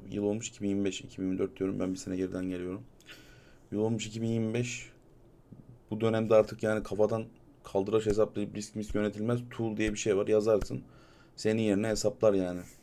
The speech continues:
Bu yaştan sonra da şey hesaplayacak halimiz yok. Fiyatın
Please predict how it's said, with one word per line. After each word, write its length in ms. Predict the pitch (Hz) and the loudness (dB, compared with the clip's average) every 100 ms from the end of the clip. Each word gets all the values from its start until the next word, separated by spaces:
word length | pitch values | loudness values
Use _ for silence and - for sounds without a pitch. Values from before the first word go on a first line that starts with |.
| - | -14
Bu 60 | 104 | 0
yaştan 380 | 107 104 - 107 | 2 2 0 -6
sonra 300 | 104 107 104 | -2 -2 0
da 60 | |
şey 200 | 107 104 | 0 2
hesaplayacak 460 | 101 104 101 101 98 | 2 2 -2 0 4
halimiz 340 | 95 98 104 | 4 4 2
yok. 220 | 104 - - | 0 -2 -4
Fiyatın 380 | 101 95 95 | 0 2 0